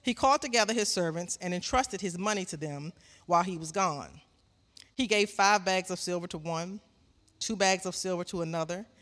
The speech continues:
and one bag of silver to the last, dividing it in proportion to their abilities. Then he left on his trip.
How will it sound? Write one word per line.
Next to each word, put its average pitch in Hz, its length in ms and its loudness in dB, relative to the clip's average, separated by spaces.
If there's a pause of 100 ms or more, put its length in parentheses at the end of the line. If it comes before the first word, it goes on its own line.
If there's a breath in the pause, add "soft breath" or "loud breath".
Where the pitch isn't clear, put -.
(300 soft breath)
and 185 180 0
one 220 180 4
bag 175 200 2
of 165 100 -2
silver 165 300 -4
to 165 140 -8
the 165 80 -2
last, 170 560 -2 (440 soft breath)
dividing 220 520 4
it 190 120 0
in 175 160 -2 (120)
proportion 165 800 -4 (680)
to 190 80 -2
their 170 220 0
abilities. 160 760 -4 (880 loud breath)
Then 240 200 2
he 240 100 2
left 233 320 4
on 214 120 0
his 196 180 -4
trip. - 360 -10